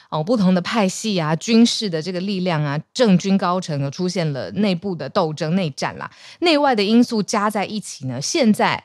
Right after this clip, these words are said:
卫报认为说有一个非常微妙的气氛，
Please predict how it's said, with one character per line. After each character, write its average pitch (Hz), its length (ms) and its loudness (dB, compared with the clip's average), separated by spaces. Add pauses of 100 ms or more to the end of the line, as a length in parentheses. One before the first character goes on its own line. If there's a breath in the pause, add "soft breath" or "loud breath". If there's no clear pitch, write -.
卫 214 160 0
报 180 200 -2
认 180 160 0
为 139 120 -4
说 165 180 -4
有 160 100 -2
一 160 80 -2
个 196 120 -4
非 220 240 -2
常 165 280 -2 (120)
微 160 280 -4
妙 202 280 2
的 135 120 -8
气 190 300 -8
氛， 165 260 0